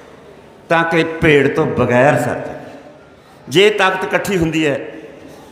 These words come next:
ਦਿੱਲੀ ਮੋਰਚੇ ਦੇ ਵਿੱਚ ਅੱਡ ਅੱਡ ਵਿਚਾਰਾਂ ਦੀਆਂ ਜਥੇਬੰਦੀਆਂ ਸੀ, ਜਦੋਂ ਲੋਕ ਇਕੱਠੇ ਹੋਏ,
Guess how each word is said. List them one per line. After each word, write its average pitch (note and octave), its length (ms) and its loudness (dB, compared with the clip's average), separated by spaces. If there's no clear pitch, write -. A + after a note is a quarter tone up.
ਦਿੱਲੀ F3+ 300 2
ਮੋਰਚੇ G3+ 360 4
ਦੇ G3 100 2
ਵਿੱਚ F3+ 360 0
ਅੱਡ F3 160 2
ਅੱਡ F#3+ 100 0
ਵਿਚਾਰਾਂ F3+ 420 2
ਦੀਆਂ G3 140 4
ਜਥੇਬੰਦੀਆਂ F3+ 640 0
ਸੀ, D#3 200 -4
ਜਦੋਂ F#3+ 300 4
ਲੋਕ G3 200 4
ਇਕੱਠੇ G3 300 4
ਹੋਏ, F#3 280 4